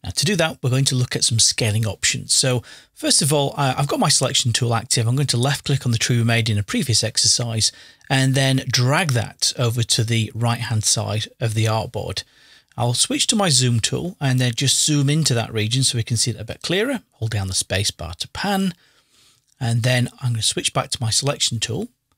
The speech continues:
and grab the properties panel and just move this to the side so we can see these two in, in closer relationship to one another. So when we're scaling, uh, as with all Adobe applications, there are good and bad ways to do that, of course.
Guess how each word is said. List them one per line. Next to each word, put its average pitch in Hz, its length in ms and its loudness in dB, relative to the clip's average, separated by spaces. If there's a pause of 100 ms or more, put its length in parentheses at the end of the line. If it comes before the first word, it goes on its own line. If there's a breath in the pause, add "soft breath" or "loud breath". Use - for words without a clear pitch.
(380)
and 110 220 -2
grab 170 200 -2
the 131 100 -2
properties 165 520 0
panel 113 400 -4 (260)
and 117 140 0
just 131 200 -2
move 123 260 0
this 120 340 0 (420)
to 123 100 0
the 107 100 -2
side - 440 0
so - 100 -2
we 143 120 -6
can 165 160 -4
see 165 200 0
these 151 160 0
two 131 240 0
in, 120 320 0
in 117 120 -2
closer 120 400 0
relationship 107 640 0
to 110 100 -2
one 101 100 0
another. 90 340 -2 (1120 loud breath)
So - 160 -2
when 143 160 2
we're 131 60 2
scaling, 180 600 2 (120)
uh, 120 280 2
as 135 180 2
with 127 160 2
all 208 240 2
Adobe 120 280 2
applications, 113 600 0
there 135 200 2
are 131 160 4
good 117 240 0
and 113 140 2
bad 107 220 -2
ways 101 260 0
to 104 140 -2
do 110 160 0
that, 98 120 -6
of - 140 -18
course. - 480 -2